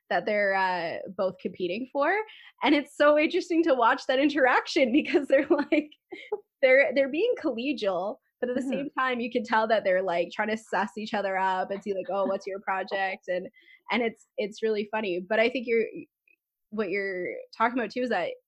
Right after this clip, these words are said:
Speaker 1: c-, competition can push us to be better.
Speaker 2: Mm-hmm.
Speaker 1: Um, like, I, uh, for a few years, I was competing in Dragon Boat racing, and we always wanted to be faster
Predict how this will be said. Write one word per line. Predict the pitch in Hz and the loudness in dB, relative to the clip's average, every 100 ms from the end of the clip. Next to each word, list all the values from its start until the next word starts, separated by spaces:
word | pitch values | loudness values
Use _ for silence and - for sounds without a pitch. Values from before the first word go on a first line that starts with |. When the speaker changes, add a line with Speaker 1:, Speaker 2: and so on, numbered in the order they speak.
| _ - | _ -4
Speaker 1:
c-, | - - - | -4 -4 -2
competition | 262 240 233 254 208 | 0 0 -2 -6 -6
can | 208 190 185 - - | -6 -6 -8 -10 -2
push | 247 247 | -2 0
us | 208 | -8
to | 196 | -8
be | 185 | -6
better. | 190 262 160 175 - _ _ _ - 190 | -2 -2 -2 -6 -14 _ _ _ -4 0
Speaker 2:
Mm-hmm. | 190 185 175 | 0 0 -4
Speaker 1:
Um, | 175 - _ _ _ _ _ _ - | -8 -14 _ _ _ _ _ _ -6
like, | 254 | -2
I, | 208 190 185 175 - | 0 0 0 -2 -4
uh, | 190 170 139 | -6 -4 -6
for | - 214 | -6 -6
a | 214 | -4
few | 208 | -6
years, | 196 202 196 | -4 -4 -6
I | |
was | 190 | -8
competing | 202 185 185 180 170 | -8 -8 -8 -6 -8
in | 160 160 160 | -8 -10 -4
Dragon | 226 294 | 0 0
Boat | 208 151 | 0 -4
racing, | 170 - 110 123 220 _ _ _ _ 202 | -6 -8 -10 -10 -14 _ _ _ _ -2
and | 196 190 185 180 180 180 _ _ | 0 0 -2 -4 -8 -12 _ _
we | 226 208 | -4 -2
always | 208 214 220 233 | 2 4 4 2
wanted | 190 185 190 196 | -4 -4 -6 -8
to | |
be | 180 175 180 180 185 180 _ _ _ _ - | -8 -4 -2 -2 -4 -10 _ _ _ _ -4
faster | 202 196 - 170 131 208 | -2 -2 -4 -8 -6 -8